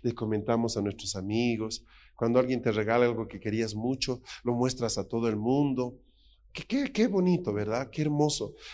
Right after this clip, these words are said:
Eso tiene que ver con la alabanza. Cuando nosotros, dice, venimos al Señor, tenemos que alabarle con todo nuestro ser.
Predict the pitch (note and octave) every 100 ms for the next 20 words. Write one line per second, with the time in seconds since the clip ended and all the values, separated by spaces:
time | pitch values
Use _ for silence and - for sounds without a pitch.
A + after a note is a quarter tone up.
0 | - - A3+ A#3 G#3+ F#3+ G3 G#3 D3+ C#3
1 | D3 D3 C3+ C3 C3 E3 F3+ C3+ - A#2
2 | A#2+ B2 A#2+ F3 F#3 C#3+ D#3+ - - _
3 | - _ _ - C#3 D#3+ C#3+ - C3 D3+
4 | E3+ E3+ D#3 - C3 D3 F#3 - D#3 F3
5 | F#3 - C3+ B2+ C3 D3 D#3+ - - -
6 | C3 C3 C#3+ D3 C3 - - A2 - C3
7 | C#3 G2+ E2